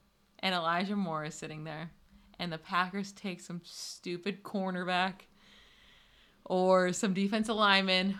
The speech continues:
over Elijah Moore, I, I don't know if my T V is going to last through the night. Like, those last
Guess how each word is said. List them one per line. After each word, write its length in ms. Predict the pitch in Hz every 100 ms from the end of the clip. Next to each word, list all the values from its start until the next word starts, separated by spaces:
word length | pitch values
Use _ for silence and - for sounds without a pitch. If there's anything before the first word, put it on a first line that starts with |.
| -
over 240 | 190 190
Elijah 380 | 190 185 185 208
Moore, 520 | 196 185 180 170 175 185 -
I, 320 | - 147 180
I 20 |
don't 200 | 220 285
know 140 | 320 320
if 80 | -
my 340 | 247 220 147
T 200 | - 240
V 180 | 220 254
is 120 | 233
going 240 | - 214 196
to 80 | 185
last 480 | 190 233 240 -
through 100 | 196
the 100 | 185
night. 400 | 185 226 226 - - 160
Like, 220 | 160 -
those 220 | 185 185
last 500 | 180 208 202 - -